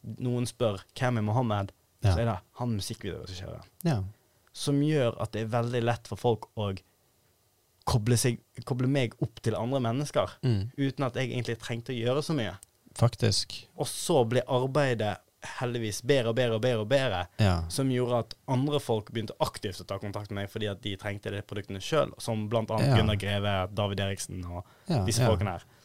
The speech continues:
Speaker 1: Som jo ve-, var veldig weird på det øyeblikket, men
Speaker 2: Ja, for plutselig er du viklet inn i denne verden, på en
Speaker 1: Ja.
Speaker 2: måte.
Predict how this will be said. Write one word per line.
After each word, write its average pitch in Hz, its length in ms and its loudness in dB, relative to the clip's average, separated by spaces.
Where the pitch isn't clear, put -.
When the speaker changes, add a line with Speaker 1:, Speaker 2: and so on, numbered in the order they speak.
Speaker 1:
Som 117 180 0
jo 107 260 0
ve-, 107 240 2
var 120 200 2
veldig 160 300 4
weird 165 300 2
på 127 80 -2
det 113 180 2
øyeblikket, 110 520 0
men 120 300 2
Speaker 2:
Ja, 151 160 4
for 147 120 4
plutselig 135 400 4
er 90 80 6
du 131 340 6
viklet 120 460 2
inn 120 180 6
i 104 80 6
denne 104 260 4
verden, 92 460 2
på - 300 -10
en - 40 0
Speaker 1:
Ja. 180 220 10
Speaker 2:
måte. 85 420 2